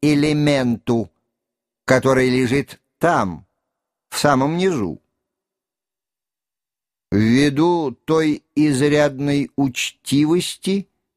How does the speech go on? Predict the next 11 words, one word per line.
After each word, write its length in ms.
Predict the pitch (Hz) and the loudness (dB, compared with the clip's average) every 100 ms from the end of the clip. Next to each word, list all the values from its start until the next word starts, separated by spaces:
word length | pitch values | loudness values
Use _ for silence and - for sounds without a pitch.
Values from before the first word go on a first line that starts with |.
| _ _ _ _ _ _ _ _ _ | _ _ _ _ _ _ _ _ _
какую 440 | - 139 151 151 143 | -2 0 2 2 2
я 180 | 143 135 | 2 0
только 520 | - 147 139 - 143 | -2 -2 -2 -2 -4
что 280 | - 143 127 | -2 -4 -4
проявил 800 | - 135 147 143 135 139 135 131 - | -2 0 2 2 2 0 -2 -4 -2
по 140 | 135 | -2
отношению 680 | 131 139 127 135 123 120 113 | -2 -4 -2 0 2 0 -2
к 80 | |
самому 420 | - 123 120 117 107 | -2 0 0 0 -2
себе, 440 | - 92 110 214 - _ _ _ _ _ _ _ _ _ _ | -4 -2 -2 -4 -10 _ _ _ _ _ _ _ _ _ _
мне, 760 | 107 131 151 170 208 240 240 | 2 2 4 2 2 0 -2